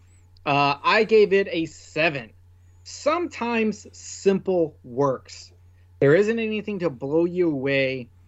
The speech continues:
and having that restraint and keeping everything moving can work really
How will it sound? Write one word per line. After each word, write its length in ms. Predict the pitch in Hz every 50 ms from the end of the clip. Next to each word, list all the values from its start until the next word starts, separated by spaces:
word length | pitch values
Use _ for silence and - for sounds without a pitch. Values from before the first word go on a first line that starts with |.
| _ _ _ -
and 120 | 147 139
having 400 | 131 131 170 185 208 208 226 220 190
that 180 | 185 175 -
restraint 600 | 151 151 139 - - - - 160 160 156 151 151
and 140 | 151 147 135
keeping 460 | - - 170 170 160 170 175 175 165
everything 520 | - 156 143 143 151 143 127 - 151 147 135
moving 360 | 131 139 147 143 147 143 131
can 240 | - - 131 127 117
work 320 | 127 139 139 135 - - - -
really 480 | 123 127 135 143 139 143 143 135 123